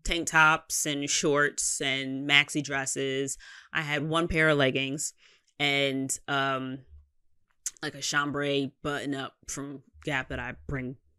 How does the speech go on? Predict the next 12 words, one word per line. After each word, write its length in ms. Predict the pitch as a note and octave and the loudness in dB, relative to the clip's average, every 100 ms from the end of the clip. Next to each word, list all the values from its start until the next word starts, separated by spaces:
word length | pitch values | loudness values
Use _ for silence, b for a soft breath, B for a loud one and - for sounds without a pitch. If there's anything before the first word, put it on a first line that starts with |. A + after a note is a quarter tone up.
| - | -8
just 260 | E3 D3+ | -4 -4
about 220 | D3 C#3 C3+ | -2 -4 -2
everywhere, 480 | C#3 C3+ C3 B2+ - B B B D3+ | -2 2 6 6 6 B B B -6
um, 260 | D#3 C3 | -4 -4
that 140 | C#3 C3 | -2 -2
I 100 | B2+ | -4
travel. 560 | C#3+ C3+ B2+ C3 A#2+ - | 0 0 0 -4 -8 -2
And 540 | D3+ D3 C#3+ C#3+ C#3 | 0 0 0 0 -2
so 280 | - D#3+ D3+ | -2 4 8
I 160 | D#3 F3+ | 10 10
was 500 | - - D2+ - - b b _ _ _ _ - | 8 8 4 0 -8 b b _ _ _ _ -8
quite 540 | - G#3+ A3+ - - | 4 8 8 6 -4